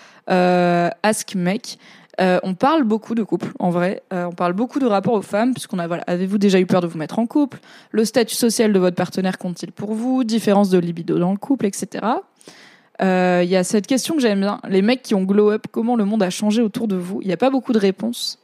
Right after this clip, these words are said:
mais, euh, on va la faire parce qu'elle est intéressante. Mais on a aussi, quelle est votre dernière lecture ? Quelle est la dernière chose que vous avez achetée pour votre appartement ? Oh non ! On a, et là, vous êtes féministe,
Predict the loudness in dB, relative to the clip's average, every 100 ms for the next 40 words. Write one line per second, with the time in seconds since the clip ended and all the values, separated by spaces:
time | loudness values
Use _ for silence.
0 | -4 -2 0 2 2 0 -2 -2 2 2
1 | 0 -2 -2 -6 -6 -6 -6 -6 -6 -8
2 | -12 -14 -20 -20 -4 2 4 6 4 4
3 | 0 -4 -6 -16 _ 0 2 4 2 0
4 | 0 -2 -4 -6 -2 -2 -2 -4 0 0
5 | 2 0 0 -2 -2 0 0 2 2 2
6 | 0 -2 -6 -2 0 0 -2 -8 -10 -6
7 | -4 -4 -4 -4 -6 -8 -20 -20 -2 2
8 | 4 4 4 4 4 2 -2 -2 0 0
9 | 2 2 2 0 -2 -2 -2 -2 -2 -4
10 | -6 -14